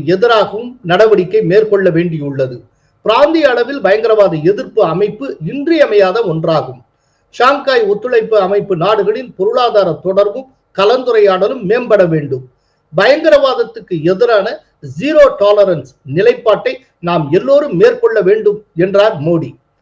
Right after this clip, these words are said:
பகல்காம் தாக்குதல் குறித்தும் தனது உரையில் குறிப்பிட்ட பிரதமர் மோடி, இந்தியாவுக்கு உறுதுணையாக இருந்த அத்தனை நாடுகளுக்கும் நன்றி என்று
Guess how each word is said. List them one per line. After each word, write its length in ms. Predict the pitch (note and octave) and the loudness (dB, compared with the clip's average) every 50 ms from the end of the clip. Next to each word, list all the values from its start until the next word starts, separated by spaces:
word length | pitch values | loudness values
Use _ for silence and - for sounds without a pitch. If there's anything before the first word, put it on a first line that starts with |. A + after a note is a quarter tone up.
| _ _ - | _ _ 0
பகல்காம் 500 | G3+ G3 B3+ C#4+ C4+ C4 C4 B3 A#3+ F#3 | 2 2 2 2 2 0 0 0 -2 -4
தாக்குதல் 540 | - G#3 A3+ A#3 - B3+ B3 A#3 A3 F#3 - | -4 -2 -2 -2 -6 -4 -2 -2 -2 0 -2
குறித்தும் 420 | G#3 G#3+ A#3 - - D#4 C#4+ C4+ | -4 -6 -6 -8 -10 -10 -10 -4
தனது 280 | - G#3+ G3+ G#3 G3 F3+ E3+ | -2 0 0 0 0 -2 -2
உரையில் 380 | F#3 A3 B3 B3 A#3 A3 F3 | -2 -2 -2 -4 -6 -6 -4
குறிப்பிட்ட 420 | G#3 G3+ G3 D#3+ - G3 D#3+ F#3+ F3+ E3 | -2 -2 -4 -4 -6 -4 -2 -2 -4 -2
பிரதமர் 440 | - F3+ F3 F3 F3+ F3+ D#3+ C#3 - | -4 -4 -2 -2 -2 -2 -4 -4 0
மோடி, 300 | E3 G#3 A3 A3 - - - - _ _ _ _ _ - | 4 4 4 4 4 -2 -10 -20 _ _ _ _ _ -10
இந்தியாவுக்கு 760 | F3 A3+ C#4+ D#4 D#4+ D#4 D#4+ D4+ C#4 C4 B3 - - - A#3 F3 | -8 -6 -6 -4 -2 2 4 4 4 2 -2 -6 -10 -10 -8 -8
உறுதுணையாக 640 | F#3+ A#3+ C#4 C#4+ C#4+ C#4 C4 C4 B3+ A#3+ A3+ G#3+ E3+ G#3+ | -6 -6 -6 -6 -4 -4 -4 -2 0 0 0 0 -2 -2
இருந்த 300 | G#3 G3 G3 G#3 F#3+ F#3+ E3 | -2 -2 -2 0 0 0 0
அத்தனை 380 | D#3+ D#3+ - - A#3+ A3 A3 F#3+ | -2 -4 -2 -2 -2 0 0 0
நாடுகளுக்கும் 640 | F3+ F#3 G#3+ - A#4 - A4 A4 - - B3 G#3+ D3+ | 2 2 2 2 4 4 4 4 2 0 -4 -6 -4
நன்றி 380 | D3+ F#3 A3+ B3 A#3+ B3+ B3+ B3 | -4 -4 -4 -6 -10 -10 -6 -4
என்று 260 | G3+ F#3 F#3+ G#3 B3+ | -2 -2 -2 -4 -10